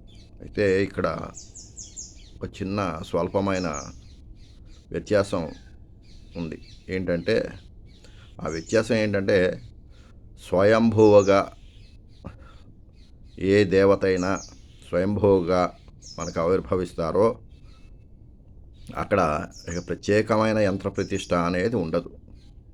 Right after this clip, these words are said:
అంటే, స్వామి, ఆ దేవత ఆ విగ్రహ రూపంలోనే మనకి దర్శనం ఇస్తుంటారు. ఆ స్వయంభూగా వెలిసిన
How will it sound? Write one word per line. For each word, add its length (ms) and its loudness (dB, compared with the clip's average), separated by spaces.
అంటే, 260 2
స్వామి, 420 0
ఆ 100 -4
దేవత 300 0
ఆ 80 -8
విగ్రహ 440 0
రూపంలోనే 580 0
మనకి 340 -4
దర్శనం 360 -2
ఇస్తుంటారు. 560 -6
ఆ 20 2
స్వయంభూగా 680 6
వెలిసిన 360 2